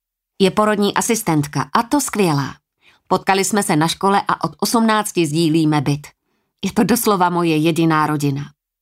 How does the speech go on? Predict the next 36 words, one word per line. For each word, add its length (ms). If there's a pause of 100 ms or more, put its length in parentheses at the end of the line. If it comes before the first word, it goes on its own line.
(420)
"Musí 440
být 280
úplněk," 580 (240)
řekne 420
Jess 260
a 200
oči 200
jí 140
padnou 320
na 120
můj 200
krk. 300 (880)
"Páni, 400
to 140
je 140
blbý." 600 (640)
Natáhnu 540
ruku 380
a 120
znovu 300
si 180
sáhnu 420
na 140
krk. 280 (540)
Prsty 320
mi 120
sklouznou 600
po 220
antiseptickém 880
krému. 400 (840)
Frank 300
se 160
pokusil 500
dostat 420
na 180
svobodu. 540